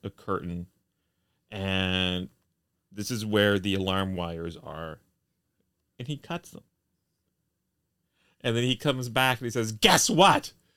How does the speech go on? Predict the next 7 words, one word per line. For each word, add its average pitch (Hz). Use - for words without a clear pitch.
There's 147
this 143
great 175
alarm 165
system 110
you 113
have. 104